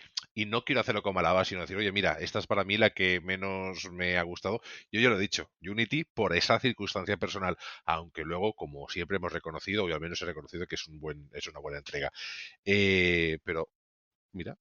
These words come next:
a veces pasa, mira con, eh, Final Fantasy quince, pues oye, a mí esos coches en raíles, pues me volvieron loco. Eh, son cosas que pasan, cosas, opiniones personales. Sandro, ¿hacia dónde va la saga? Y, compañeros,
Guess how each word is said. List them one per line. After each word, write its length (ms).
a 120
veces 260
pasa, 280
mira 180
con, 440
eh, 360
Final 300
Fantasy 340
quince, 360
pues 240
oye, 200
a 40
mí 140
esos 180
coches 280
en 100
raíles, 400
pues 180
me 140
volvieron 380
loco. 320
Eh, 100
son 140
cosas 160
que 100
pasan, 340
cosas, 400
opiniones 380
personales. 500
Sandro, 420
¿hacia 220
dónde 160
va 80
la 100
saga? 400
Y, 680
compañeros, 720